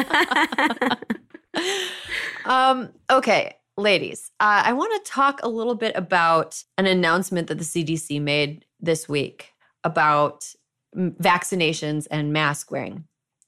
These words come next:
I feel like the C D C made this announcement because it wanted to be like, "Hey, if you get vaccinated, look at all the cool stuff you can do." But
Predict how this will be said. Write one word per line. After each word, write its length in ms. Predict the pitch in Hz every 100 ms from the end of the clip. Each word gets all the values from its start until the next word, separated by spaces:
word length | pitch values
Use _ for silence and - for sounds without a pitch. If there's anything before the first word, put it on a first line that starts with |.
| _
I 100 | 185
feel 400 | 160 - 240 330
like 460 | 330 214 185 196 - - - - - -
the 100 | 202
C 180 | 214
D 120 | 190 190
C 240 | - 175
made 240 | 160 151
this 180 | 156 170
announcement 580 | 180 151 156 - 151 -
because 540 | 175 - - 202 190
it 140 | 170 -
wanted 420 | 175 170 170 165
to 100 | 175
be 160 | 165 165
like, 260 | 156 151
"Hey, 800 | 151 - 349 403 359 269 180 156 - - _ _ -
if 160 | 247 -
you 80 | 254
get 160 | 285
vaccinated, 960 | 214 247 320 - 220 185 165 170 170 185 _ _ _ _
look 260 | 214 285 294
at 60 | 294
all 120 | 277
the 80 | 269
cool 340 | - 254 247
stuff 400 | - 302 339 -
you 120 | 285
can 260 | - 214 175
do." 400 | 160 - - - - - _ -
But 320 | 202 196 -